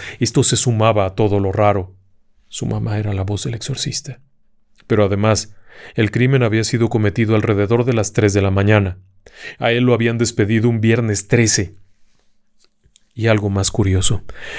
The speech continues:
el jefe de la policía, el hombre que estuvo a cargo de la investigación y de todo esto, de juntar las pistas, de aceptar las pruebas,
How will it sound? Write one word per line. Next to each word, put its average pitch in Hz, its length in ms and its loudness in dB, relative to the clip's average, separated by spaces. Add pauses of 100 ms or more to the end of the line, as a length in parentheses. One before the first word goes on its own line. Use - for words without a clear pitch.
(100)
el 113 140 2
jefe 139 280 0
de 127 120 2
la 113 140 0
policía, 101 600 -2 (840)
el 151 180 -2
hombre 165 240 0
que 185 80 -2
estuvo 147 280 0
a 117 80 -4
cargo 131 320 0
de 110 100 0
la 107 80 0
investigación 110 800 0
y 110 80 -4
de 117 180 -2
todo 131 440 -2
esto, 131 360 0 (300)
de 131 100 0
juntar 135 380 0
las 120 180 -2
pistas, 135 440 0
de 107 80 0
aceptar 156 440 0
las 147 160 0
pruebas, 143 640 -2